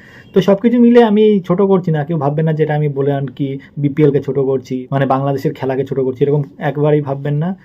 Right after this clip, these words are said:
মানে দেখছিলাম আর কি, দেখে এই গানটি, বিশেষ করে গানটির জন্যই মূলত ভিডিওটি করা। তো গানটি যেহেতু আমার ঠিকঠাক লাগেনি, গানটি কিন্তু আরেকটু মানে জোশ করে গানটি করতে হতো, গানটি শুনলে যাতে একদম মানে রক্ত একদম মাথায় উঠে যায় আর কি, এরকম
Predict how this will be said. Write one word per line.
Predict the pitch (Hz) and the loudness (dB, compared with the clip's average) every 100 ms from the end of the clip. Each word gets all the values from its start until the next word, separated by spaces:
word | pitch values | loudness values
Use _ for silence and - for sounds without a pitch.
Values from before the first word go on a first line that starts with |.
| _ _ - | _ _ -8
মানে | 135 135 139 135 | -4 -2 -2 -2
দেখছিলাম | 135 196 - 220 175 | 2 2 2 0 2
আর | 160 | 0
কি, | 151 151 190 202 - | 0 -2 -2 -6 -6
দেখে | 147 147 160 156 | 0 2 4 2
এই | 135 | 0
গানটি, | 135 147 185 | -2 -2 -2
বিশেষ | 147 160 151 | -4 -6 -4
করে | 156 | -4
গানটির | 139 123 151 151 | -4 -4 -4 -2
জন্যই | 160 170 | -2 0
মূলত | 156 147 | -2 -2
ভিডিওটি | 127 123 139 135 | -4 -4 -4 -4
করা। | 131 120 139 - - - - | -8 -8 -8 -12 -20 -14 -6
তো | 147 | -2
গানটি | 139 156 151 180 | 0 0 2 4
যেহেতু | 165 165 180 | 4 0 0
আমার | 175 165 151 | 0 -2 -4
ঠিকঠাক | - 151 160 | -10 -8 -4
লাগেনি, | 143 135 139 135 123 | -2 -2 -2 -2 -2
গানটি | 123 131 135 | -4 -4 -2
কিন্তু | 151 147 | -2 -2
আরেকটু | 131 139 - 147 139 165 - | -4 -6 -2 0 -2 -4 -10
মানে | 131 127 139 | -8 -6 -2
জোশ | 156 156 | -2 -2
করে | - 151 | -2 0
গানটি | 135 127 127 | 0 -2 -6
করতে | 123 120 117 | -6 -6 -6
হতো, | 117 117 120 147 - 123 | -6 -4 -4 -6 -16 -12
গানটি | 127 131 | -10 -10
শুনলে | 135 139 135 | -8 -4 -4
যাতে | 131 127 | -4 -6
একদম | 131 131 127 | -6 -8 -6
মানে | 131 135 | -4 -2
রক্ত | 135 - 147 | -2 -2 -2
একদম | 135 143 139 | -2 -2 -4
মাথায় | 131 123 139 | -4 -4 -2
উঠে | 135 127 | 0 -2
যায় | 120 120 | -2 -4
আর | 117 | -6
কি, | 127 | -4
এরকম | 131 135 | -4 -4